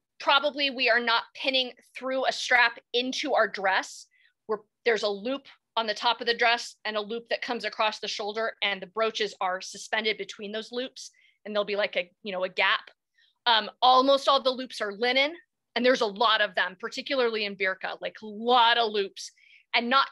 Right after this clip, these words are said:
just one top and one bottom. There's, like, multiple loops. There's, sometimes there's three or four sets of loops in the same brooch. Who knows what's happening there? Um, there's a few silk ones, a few wool ones, a lot of linen ones, undyed linen ones.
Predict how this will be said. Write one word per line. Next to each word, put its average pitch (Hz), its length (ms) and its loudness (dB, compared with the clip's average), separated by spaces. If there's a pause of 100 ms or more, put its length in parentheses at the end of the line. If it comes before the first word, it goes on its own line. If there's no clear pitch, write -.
just 254 400 0
one 233 400 -2 (960)
top 226 220 0
and 208 100 -4
one 202 140 0
bottom. 185 300 0
There's, 190 160 -6
like, 196 160 -6
multiple 220 520 -4
loops. - 440 -6
There's, - 200 -14
sometimes 208 460 -4
there's 196 280 -8
three 240 200 0
or 208 100 0
four 214 200 -6
sets - 320 -6
of 196 100 -6
loops 196 280 -8
in 190 100 -10
the 175 60 -10
same 185 260 -12
brooch. 185 520 -8 (880)
Who 254 100 2
knows 240 260 2
what's 240 160 0
happening 202 400 -2
there? 180 280 -4 (460)
Um, 214 220 2
there's 220 180 0
a 240 60 0
few 311 200 -4
silk 277 360 2
ones, 254 260 0
a 254 60 -6
few 269 200 -6
wool 226 240 2
ones, 214 300 -2
a 220 60 -2
lot 214 340 2
of 196 120 -2
linen 180 320 -10
ones, 180 400 -16 (840)
undyed 233 380 2
linen 180 260 -10
ones. 190 340 -20